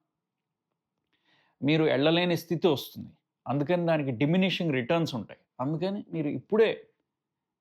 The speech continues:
అంటే మీ, uh, right now you can start planning how you can experience your own wealth. ఓకే? Don't work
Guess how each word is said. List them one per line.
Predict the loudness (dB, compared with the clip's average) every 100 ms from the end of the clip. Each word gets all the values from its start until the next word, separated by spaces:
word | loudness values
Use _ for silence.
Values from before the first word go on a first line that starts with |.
| _ _ _ _ -16
అంటే | -14 -6 -6 -6 -2
మీ, | 2 2 0 -14 -18
uh, | -16 -18 -20 _
right | 2 2 2
now | 2 2 0 -6 _ _ -6
you | -6
can | -4 -6
start | -2 -2 -2 -2
planning | 2 2 2 0 -8 -4
how | 0
you | 0 -2
can | -2 -4 -4 -10 _ _
experience | -14 -12 0 2 2 0 -4 -6
your | -2 2
own | 4 2
wealth. | 2 0 -2 -12 _ _ _ _ _ _ _
ఓకే? | -8 -6 -6 -8 -12 _ _ _ _ _ _ _ _
Don't | -2 4 4 4 0
work | 0 0 0